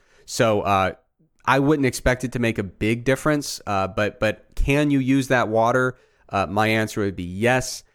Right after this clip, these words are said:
Uh, in terms of dehydration or preventing heat-related illness while exercising,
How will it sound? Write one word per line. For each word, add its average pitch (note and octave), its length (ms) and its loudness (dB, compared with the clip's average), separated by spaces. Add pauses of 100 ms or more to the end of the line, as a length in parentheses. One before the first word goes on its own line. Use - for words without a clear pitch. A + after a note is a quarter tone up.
(240)
Uh, G2 220 0
in G2+ 140 -6
terms A2+ 320 -2
of F#2+ 140 -4
dehydration G#2+ 1000 0
or F#2+ 240 -2
preventing G2+ 540 -4
heat-related G2 760 -4
illness C#3 540 0
while F2+ 280 -4
exercising, A2 840 -2